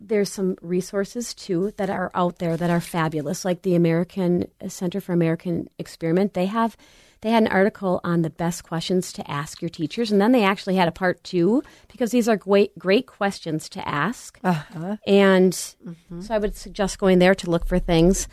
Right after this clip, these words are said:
Speaker 2: Mm-hmm.
Speaker 1: But even, you know, volunteering in your classroom, although I think those policies have changed. What do you do at your school for volunteers?
Speaker 2: <coughs> You know, we love having volunteers in our school.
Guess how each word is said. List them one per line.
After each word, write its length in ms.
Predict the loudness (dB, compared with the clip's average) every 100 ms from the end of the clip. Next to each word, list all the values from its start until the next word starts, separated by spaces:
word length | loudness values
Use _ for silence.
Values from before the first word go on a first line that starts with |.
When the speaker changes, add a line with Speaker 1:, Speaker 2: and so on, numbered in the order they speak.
| -16 -16
Speaker 2:
Mm-hmm. 380 | -16 -12 -8 4
Speaker 1:
But 220 | 4 4 2
even, 340 | 6 6 6 2
you 120 | 2 4
know, 120 | 6
volunteering 560 | 6 4 4 4 6
in 80 | 6
your 100 | 6
classroom, 460 | 2 0 2 2 4
although 160 | 4 4
I 0 | 4
think 140 | 2
those 160 | 0 -2
policies 440 | 2 2 2 0
have 140 | -2 -4 -2
changed. 300 | -2 -2 -2
What 100 | 0
do 60 | 2
you 120 | 2
do 220 | 0 0
at 120 | 0
your 120 | -2
school 300 | -4 -4 -4
for 140 | -2 -4
volunteers? 720 | -2 -4 -2 -2 -2 -6 -12
Speaker 2:
<coughs> 60 | -20 _ _ _ _ _ _ -20 -20 -2
You 60 | 4
know, 140 | 6
we 260 | 8 6 4
love 340 | 4 4 4 2
having 280 | -2 -2
volunteers 580 | 2 2 2 0 -2 -2
in 160 | -4 -4
our 120 | -2
school. 420 | -4 0 0 0